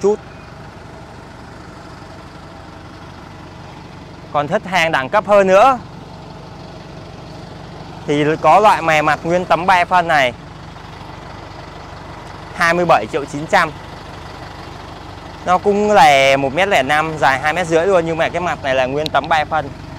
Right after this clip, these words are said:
Mặt chèn. Nghĩa là cái mặt này là ba phân là đặc hết luôn, nghĩa ba tấm này dày ba phân hết luôn. Đó. Đó,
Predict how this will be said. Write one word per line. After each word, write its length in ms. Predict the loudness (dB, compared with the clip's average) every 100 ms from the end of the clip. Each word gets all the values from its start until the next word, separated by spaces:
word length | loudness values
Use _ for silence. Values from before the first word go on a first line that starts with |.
| -14 -14 -16 -16 -10 -6
Mặt 120 | -4 2
chèn. 260 | 2 2 -4 -16 -18 -16 -16 -12 -4 -4 -4 -16 -16 -18 -14 -10 -10 -10 -16 -12 -4 -4 -4 -16 -16 -16 -16 -16 -16 -16 -16 -16 -16 -16 -14 -10 0
Nghĩa 80 |
là 120 | 2 2
cái 100 | 2
mặt 220 | 0 0
này 100 | 2
là 120 | 2
ba 240 | 2 2
phân 220 | 2 0 2
là 120 | 2
đặc 200 | 0 0
hết 140 | -2 0
luôn, 240 | 2 0 -2 -10
nghĩa 160 | -6 -4
ba 260 | 0 0 2
tấm 200 | 0 -2
này 120 | -2
dày 160 | 0
ba 220 | 2 0 0
phân 220 | -4 -2
hết 160 | -2
luôn. 200 | 2 0 0 -12 -14 -14 -14 -14 -14 -2 -2 -2 -10 -10 -2 -2 -2 -14 -14 -14 -14 -14 -14 -14 -14 -14 -14 -14 -14 -14 -14 -14 -14 -14 -14 -14 -14 -14 -10 -4
Đó. 280 | 0 2 0 -6 -12 -14 -12 -14 -14 -14 -14 -14 -14 -14 -14 -12 -12 -14 -14 -14 -14 -14 -14 -12 -10 2 2 2 -10 -12 -4 0 0 -4 -14 -14 -14 -14 -8
Đó, 260 | -2 0